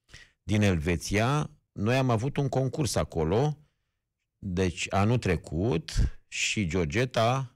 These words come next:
a avut în prima manșă locul unu,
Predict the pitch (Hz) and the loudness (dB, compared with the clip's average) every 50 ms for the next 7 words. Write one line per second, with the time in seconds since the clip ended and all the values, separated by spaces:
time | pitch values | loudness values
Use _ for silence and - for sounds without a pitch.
0 | _ _ _ - - 85 87 85 85 85 80 76 85 113 131 131 - - 107 98 | _ _ _ -6 -4 -2 0 0 0 0 -2 -2 -2 -2 -2 -2 -4 -2 0 0
1 | 90 87 82 - 117 113 110 101 101 101 110 120 113 - - 92 87 90 104 98 | 0 0 0 0 0 2 2 2 2 2 2 2 0 0 0 -2 0 0 0 0
2 | - - 85 80 80 82 90 104 120 143 156 151 | -2 -2 -2 -2 0 0 0 2 2 2 0 0